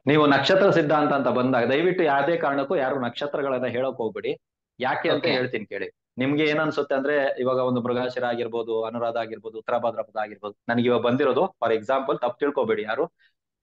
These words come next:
Speaker 1: ಅದನ್ನ ನೀವು ಹೇಳ್ತೀರಲ್ವಾ, ನಾನ್ ನಕ್ಷತ್ರ ಸಿದ್ಧಾಂತ ಮಾಡಿದಾಗ ನಾನು ಅದ್ರ ಒಳಗಡೆ ಇರೋ ತಿರುಳನ್ನ ನಿಮ್ಗೆ ಹೇಳ್ದೆ ಅಂದ್ರೆ ನಿಮ್ಗೆ ತಡ್ಕೊಳಕ್ ಆಗಲ್ಲ.
Speaker 2: ಹಾ ಗುರುಗಳೇ.
Speaker 1: ಅದ್ರಲ್ಲಿ ಬಹಳಷ್ಟು ವಿಷಯಗಳಿರ್ತವೆ. ದಯವಿಟ್ಟು ನಿಮ್ಮ ನಿಮ್ಮ ಜಾತಕವನ್ನ ಹೊರಗೆ ಎಡವಬೇಡಿ, ಹೊರಗಡೆ ಹಾಕ್ಬೇಡಿ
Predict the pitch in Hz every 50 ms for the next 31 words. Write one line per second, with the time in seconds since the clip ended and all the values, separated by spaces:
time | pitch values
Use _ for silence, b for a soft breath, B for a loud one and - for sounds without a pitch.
0 | _ - 135 151 180 208 208 - 208 202 185 170 139 170 185 196 - 185 165 143
1 | 123 113 123 147 151 139 143 147 151 156 156 - 214 226 226 214 - 196 175 180
2 | 175 160 - 156 156 151 147 139 139 131 - 180 208 160 160 156 151 139 135 131
3 | 131 135 147 165 185 190 185 175 160 147 - _ - 196 202 220 226 220 190 185
4 | 175 156 147 143 123 143 143 135 135 131 123 127 170 170 147 135 135 - - -
5 | 131 127 123 139 143 139 127 - 113 101 - - - _ _ _ _ _ _ _
6 | _ _ _ _ _ _ _ - 139 147 143 131 123 117 113 107 98 92 117 127
7 | 131 135 139 143 156 151 117 123 123 131 147 156 151 151 - 180 156 135 117 -
8 | 135 123 123 117 113 - 117 120 147 139 123 131 135 156 156 165 160 160 - 185
9 | 190 165 143 147 151 160 175 180 170 170 165 160 147 123 110 113 131 135 151 -
10 | - - 143 127 127 123 139 165 160 - - 127 131 143 151 127 120 120 117 123
11 | 123 117 110 104 - - _ - 127 120 120 127 131 127 120 120 123 117 - -
12 | 117 110 107 117 127 127